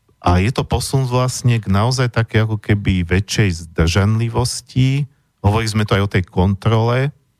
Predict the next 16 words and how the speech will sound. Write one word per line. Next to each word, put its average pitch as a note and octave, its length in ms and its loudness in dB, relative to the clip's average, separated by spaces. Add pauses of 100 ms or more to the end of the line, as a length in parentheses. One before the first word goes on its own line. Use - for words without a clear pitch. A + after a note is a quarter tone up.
(680)
Ehm, F2+ 640 0 (1600)
aj F2 80 0
k - 140 -8
tomu, G#2 260 0
že G2 160 0
z - 80 -8
pohľadu G2+ 320 -2
tantrického G2 640 0
by, F#2+ 160 0
e, F2+ 80 -8 (160)
muž F#2 320 0
nemal F#2 320 0
tak G2+ 240 -4
často F#2+ 320 0
ejakulovať. A2 880 0 (960)
Ehm, F#2 640 0